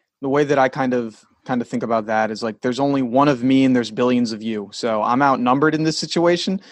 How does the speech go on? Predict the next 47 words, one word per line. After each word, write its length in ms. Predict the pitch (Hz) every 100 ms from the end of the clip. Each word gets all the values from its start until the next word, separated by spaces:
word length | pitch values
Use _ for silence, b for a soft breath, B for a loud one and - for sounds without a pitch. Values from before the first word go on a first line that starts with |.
| B B
So 520 | - 139 123 117 117 -
if 140 | 123
I 160 | 127 131
can 420 | 143 123 120 120
help 300 | - 135 139
make 200 | 135 127
the 80 | 127
world 300 | 117 123 127
a 60 |
better 240 | 120 123 117
place, 420 | 120 120 117 -
like, 240 | 117 110
you 80 | 120
know, 180 | 113 110
I'm, 160 | 110 113
I'm, 180 | 113 110
I'm 140 | 117 110
doing 200 | 117 113
my 140 | 107 107
part 300 | 110 107 107
there. 260 | 107 101 -
But, 160 | 107 107
um, 260 | 104 104 - _ _ _ _ -
Alex, 300 | 143 151 151
it's, 180 | 135 -
it's 160 | 160
been 160 | - 190
fantastic. 720 | - 151 135 131 131 - 135 -
Uh, 220 | 123 120
great 240 | 110 135 127
conversation. 640 | 131 127 - 123 117 127
Learned 220 | 120 139 143
a 60 |
lot 420 | 123 123 127 -
from 240 | - 131 120
you 200 | 127 131
about 260 | 120 123 120
your 180 | 131
story. 680 | 127 - 127 127 123 123 120
Uh, 260 | 117 113 107
hope 240 | 127 -
that 240 | 127 117
people 240 | - 127 117
listening 400 | 123 - 123 113
did 240 | 120 113
as 240 | 117 110 107
well. 400 | 113 113 117